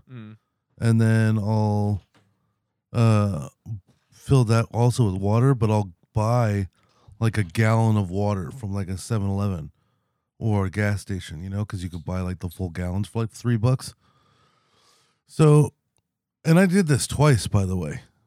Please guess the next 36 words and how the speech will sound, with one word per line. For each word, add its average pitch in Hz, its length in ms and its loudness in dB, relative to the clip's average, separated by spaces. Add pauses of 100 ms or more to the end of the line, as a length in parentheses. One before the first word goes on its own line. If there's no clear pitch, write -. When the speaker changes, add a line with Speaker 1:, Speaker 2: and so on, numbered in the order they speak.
Speaker 2:
which 113 200 -2
is 104 120 0
also 113 320 2
hilarious. 90 680 -4
I, 110 240 0
I 123 120 0
didn't 139 180 4
even 98 140 2
think 107 180 -2
about 92 220 -4
this. 90 180 -8
I 117 80 -2
did 123 140 0
this 101 160 -2
twice. 120 360 -2 (120)
I 117 140 -2
went 135 260 2
to 156 80 0
the 131 120 0
seven 127 280 -2
eleven 113 360 -2
by 110 120 -2
the 110 80 -4
shop, 98 420 -6 (500)
and 110 120 -2
I 107 80 2
went 110 280 0
down 113 260 0
and 98 240 -6
I 104 80 -4
grabbed 107 520 -6
a 110 40 -6
gallon 101 640 -4 (680)
of 104 160 -4
distilled 107 440 -2
water. 92 480 -6